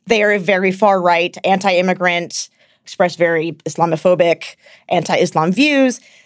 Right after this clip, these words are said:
And they're very well known for putting up ads that are explicitly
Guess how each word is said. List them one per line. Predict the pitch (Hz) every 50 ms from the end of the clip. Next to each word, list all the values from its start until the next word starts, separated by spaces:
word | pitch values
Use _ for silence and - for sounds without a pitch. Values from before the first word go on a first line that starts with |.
| _ _ _ _ _ _ _ _ _ _ _ _ _ -
And | - 277
they're | 311 330
very | 302 330 339 339
well | 339 320
known | 277 247 226 226
for | 262 240
putting | - 220 214 196 196 185
up | 180 180 - - _ _ _ _ _ _ _ _ -
ads | 214 247 233 196 170 180 185 170 151
that | 170 208 185
are | 190 190 185 -
explicitly | - - - - - 220 220 - - - 220 202 190 185 185 185